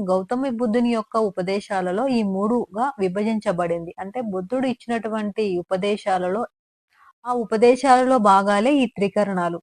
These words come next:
ఎవరైతే బుద్ధుని దగ్గరికి ఒక ఆధ్యాత్మిక అన్వేషణకు వచ్చినప్పుడు వాళ్ళ ఉపదేశం దొరకడం అత్యంత కష్టంగా ఉండేది.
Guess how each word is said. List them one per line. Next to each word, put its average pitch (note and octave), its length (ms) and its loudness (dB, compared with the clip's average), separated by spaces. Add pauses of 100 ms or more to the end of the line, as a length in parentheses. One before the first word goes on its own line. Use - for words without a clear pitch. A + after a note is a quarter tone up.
(160)
ఎవరైతే A3+ 440 -4
బుద్ధుని G#3+ 440 -2
దగ్గరికి A#3 640 2
ఒక G3 240 2
ఆధ్యాత్మిక G3+ 920 2 (300)
అన్వేషణకు G3+ 920 -6
వచ్చినప్పుడు G3+ 540 -2
వాళ్ళ F#3 260 2
ఉపదేశం G3 680 -2
దొరకడం F#3+ 380 -2
అత్యంత G3 400 -4 (120)
కష్టంగా A3 520 -4
ఉండేది. F3 380 -4